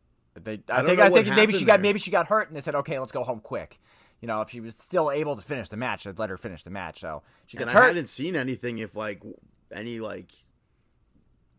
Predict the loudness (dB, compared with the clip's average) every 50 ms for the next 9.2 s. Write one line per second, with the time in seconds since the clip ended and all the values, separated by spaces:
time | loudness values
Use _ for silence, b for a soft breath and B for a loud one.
0 | _ -16 -14 -14 -14 -8 -6 -6 -6 -6 -6 -8 -8 -8 -8 -8 -10 -12 -12 -8
1 | -6 -4 -4 -2 -4 -4 -6 -8 -10 -10 -12 -16 -12 -8 -2 0 2 2 0 -2
2 | -6 -8 -8 -8 -8 -10 -12 -12 -8 -8 -8 -8 -8 -12 -14 -14 -14 -14 -14 -16
3 | -16 -16 -16 -14 -14 -18 -18 _ -16 -16 -14 -14 -14 -10 -6 -4 -2 0 2 2
4 | 2 2 2 0 0 -4 -6 -4 -2 -2 -2 -2 -4 -6 -10 -8 -6 -4 -4 -6
5 | -6 -6 -6 -6 -4 -6 -6 -6 -6 -6 -6 -6 -6 -8 -8 -8 -10 -14 -12 -8
6 | -6 -6 -4 -4 -6 -6 -6 -8 -8 -8 -10 -12 -12 -12 -10 -8 -8 -6 -6 -6
7 | -4 -4 -4 -6 -8 -8 -8 -8 -6 -4 -4 -4 -4 -6 -8 -8 -8 -6 -4 -4
8 | -6 -6 -6 -8 -8 -8 -10 -12 -12 -12 -14 -14 -14 -16 -18 -20 -18 -8 -2 0
9 | 0 0 -2